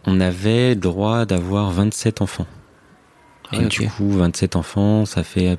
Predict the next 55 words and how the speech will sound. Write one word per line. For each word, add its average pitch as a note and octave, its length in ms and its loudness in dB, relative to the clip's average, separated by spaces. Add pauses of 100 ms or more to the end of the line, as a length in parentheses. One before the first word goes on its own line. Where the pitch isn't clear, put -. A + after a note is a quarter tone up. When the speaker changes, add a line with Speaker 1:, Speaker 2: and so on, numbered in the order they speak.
Speaker 1:
ça - 160 -4
fait E2+ 100 -2
pas - 140 0
vingt-sept F2+ 320 0
familles, F#2+ 260 2
parce - 160 -12
que, E2 320 -2 (140)
il F2 60 -6
y E2 40 -2
a D#2 40 -4
des, D#2 180 -4
Speaker 2:
Mm. A2+ 180 2
Speaker 1:
il F2 120 -8
y - 20 -2
a, E2+ 40 -4
comme F2 220 2
nous, F#2+ 180 4
on F2 60 4
a, D#2 100 2
des D#2+ 140 -4
fois, - 160 -4
il F2 60 2
y - 20 0
a - 20 -4
des E2+ 120 0
gens F2 100 -2
qui - 160 -10
ont F2 40 2
deux E2+ 200 -2
enfants. G#2+ 260 0 (540)
Et G2 80 -4
il F2 60 2
y F2 40 4
avait E2+ 160 2
des F2 120 2
places G#2 320 -4
où - 100 -2
on F2+ 80 2
gardait F#2 380 0
le, F2 340 0
le, F2 380 -2
la F2+ 120 0
crèche, - 640 -2
euh, F2 680 0
avait F2+ 320 2
volonté F#2 420 2
aussi G#2 240 0
de G2+ 120 0
s'intégrer F#2+ 440 0
dans F#2+ 120 2
le F2 60 0
quartier F#2+ 320 -2
où F#2 60 2
elle F2 80 2
était. A2+ 220 0